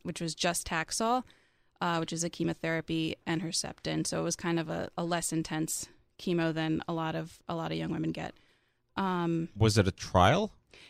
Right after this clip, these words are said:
Speaker 1: It wasn't a trial. It ha-, it was in trial at Dana-Farber where I had, um, some consults. Uh, but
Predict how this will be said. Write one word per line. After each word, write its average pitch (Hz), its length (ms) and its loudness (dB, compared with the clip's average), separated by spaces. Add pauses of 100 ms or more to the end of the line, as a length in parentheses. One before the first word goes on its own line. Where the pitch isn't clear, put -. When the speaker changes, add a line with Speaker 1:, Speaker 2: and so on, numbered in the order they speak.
Speaker 1:
It 269 140 6
wasn't 311 360 8
a 262 60 2
trial. 196 420 2
It 202 140 2
ha-, 226 180 2
it 220 100 8
was 220 160 8
in 262 120 8
trial 262 300 4
at 196 100 2
Dana-Farber 170 680 0
where 165 140 2
I 165 300 0
had, 160 380 -4
um, 160 460 -2 (120)
some 175 180 0
consults. 156 680 -2 (580)
Uh, 170 460 0
but 165 360 2